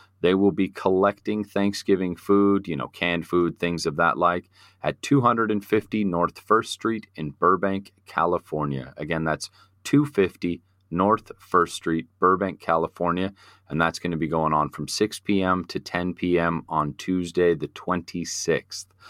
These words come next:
Um, so a couple events within the community. Um, we know Relentless Ladies, uh, are gonna be doing an event on Saturday the twenty-third. They have an event going on, um, at the Child Abuse Prevention Center.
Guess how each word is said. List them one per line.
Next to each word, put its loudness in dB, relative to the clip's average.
Um, 0
so 0
a 2
couple 2
events -2
within -2
the -2
community. 0
Um, 4
we 0
know 2
Relentless 0
Ladies, 0
uh, 4
are 0
gonna -4
be -4
doing 0
an 0
event 0
on 0
Saturday 2
the -2
twenty-third. 0
They 0
have 2
an 0
event -2
going 0
on, 2
um, 0
at -2
the -6
Child 2
Abuse -6
Prevention -2
Center. 0